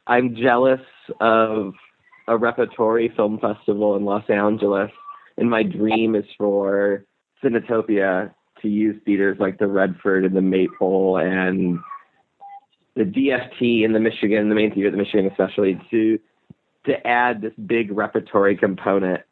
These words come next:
right on the side of Cinetopia. I think it'd be a lot of fun. I think people would love it. That's what the symposium in a weird way already is, is this, is this repertory series. You know, we didn't do, the Michigan Theater didn't do a Orson Welles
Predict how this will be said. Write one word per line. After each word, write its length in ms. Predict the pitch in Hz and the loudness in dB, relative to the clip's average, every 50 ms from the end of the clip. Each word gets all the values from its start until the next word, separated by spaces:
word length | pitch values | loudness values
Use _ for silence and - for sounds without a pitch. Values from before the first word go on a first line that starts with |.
| _ _ _ _ _ _ | _ _ _ _ _ _
right 220 | 101 110 110 110 | 0 0 2 2
on 140 | 107 104 98 | 2 0 0
the 100 | 98 95 - | -2 -4 -4
side 260 | - 98 92 95 92 | -2 0 0 0 -2
of 80 | 87 - | -2 -4
Cinetopia. 760 | - - 95 92 90 - - 90 90 - 92 92 92 90 - - | 0 2 2 2 2 2 0 0 0 2 0 0 0 0 0 0
I 80 | 120 | 0
think 120 | 120 120 117 | 2 2 0
it'd 120 | 110 98 | 0 0
be 100 | 110 113 | 0 0
a 60 | 104 | 0
lot 160 | 101 101 98 | 0 0 0
of 80 | 104 104 - | -2 -2 -2
fun. 380 | - 98 98 95 95 98 101 95 - _ _ _ _ - - - | -2 -2 0 0 -2 -4 -4 -6 -10 _ _ _ _ -20 -10 -6
I 40 | - | -2
think 160 | 113 123 113 | -2 -2 -2
people 260 | - 120 117 113 110 | -2 -2 0 2 2
would 140 | 107 104 92 | 2 2 0
love 200 | 101 98 95 95 | 0 0 0 2
it. 260 | 101 98 92 - - - _ _ _ - | 2 2 0 0 -2 -8 _ _ _ -4
That's 240 | 123 175 185 185 - | -2 -2 -2 0 -2
what 80 | 202 139 | -2 -2
the 100 | 151 - - | -2 -2 0
symposium 640 | 143 135 127 139 131 131 131 123 131 123 120 117 | -2 -2 0 0 0 0 0 0 0 0 0 0
in 80 | 117 110 | 0 0
a 60 | 107 | 0
weird 280 | 101 110 110 110 101 98 | 0 2 0 0 0 -2
way 200 | 101 101 104 101 | -2 0 0 2
already 440 | 101 104 101 101 98 98 98 98 | 2 2 2 2 0 -2 -2 -2
is, 260 | 107 117 120 110 101 101 | 0 0 0 0 0 -4
is 140 | 104 95 - - | -6 -10 -6 -6
this, 120 | 95 92 - - _ _ | -6 -6 -6 -10 _ _
is 160 | - 107 104 104 - | -4 -4 -2 -2 -2
this 100 | 101 101 - | -4 -4 -2
repertory 540 | - 98 95 104 92 - - 92 85 82 87 - | -2 -2 -2 -4 -6 -4 -2 -2 0 -2 -2 -2
series. 440 | - 90 87 85 76 71 69 76 - 113 | -2 0 0 0 0 -2 -2 -4 -4 -4
You 120 | 113 104 | -2 -2
know, 200 | 101 101 98 104 | 0 0 0 0
we 140 | 107 113 123 | 0 0 0
didn't 260 | 123 135 127 120 113 | -2 -2 -2 -2 -4
do, 460 | - 113 117 117 117 113 110 104 101 - _ _ _ - | -2 -2 0 0 0 0 0 -2 -4 -6 _ _ _ -2
the 40 | |
Michigan 360 | 120 127 127 - - 110 101 104 | -2 -2 -2 -2 -2 -2 -2 -2
Theater 280 | - 117 120 113 107 | -2 -2 0 0 0
didn't 300 | 98 101 104 98 98 87 | 0 0 -2 -2 -4 -4
do 320 | - 104 110 113 113 110 104 | -2 0 0 2 2 2 2
a 420 | 95 92 92 95 95 92 92 95 - - - - - - - - - _ _ | 0 0 2 2 2 2 0 -2 -6 -12 -20 -18 -18 -18 -18 -20 -20 _ _
Orson 380 | - 120 120 117 117 110 104 101 | -2 -2 -2 0 0 -2 0 0
Welles 480 | 98 98 104 107 107 107 107 107 104 | 2 2 2 2 2 2 2 0 -2